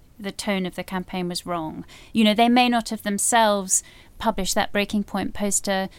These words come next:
that Nigel Farage unveiled, but they benefited from it and from that, those emotions, and they sort of played to people's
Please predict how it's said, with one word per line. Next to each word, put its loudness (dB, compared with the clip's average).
that -2
Nigel 0
Farage 0
unveiled, 0
but -6
they 6
benefited 0
from -2
it -10
and -8
from -4
that, -4
those 2
emotions, -4
and -4
they 0
sort -4
of -8
played -2
to -8
people's -8